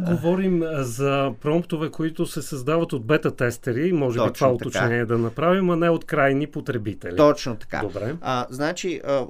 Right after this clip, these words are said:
Speaker 1: крайните потребители не, а, не оказват влияние на качеството на, на,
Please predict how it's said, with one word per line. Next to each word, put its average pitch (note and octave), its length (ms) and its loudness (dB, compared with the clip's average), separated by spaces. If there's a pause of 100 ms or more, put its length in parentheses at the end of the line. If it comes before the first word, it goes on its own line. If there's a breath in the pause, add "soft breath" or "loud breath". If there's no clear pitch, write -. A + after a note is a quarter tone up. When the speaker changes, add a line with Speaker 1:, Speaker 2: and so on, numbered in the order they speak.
Speaker 1:
крайните E3+ 380 0
потребители F3 800 -4
не, D#3+ 560 -2 (120)
а, C#3+ 360 -2
не D3+ 240 0
оказват F3 440 0
влияние D#3+ 400 -2
на D3 120 -4
качеството D3 640 -4
на, C3 400 -6
на, C3 220 -6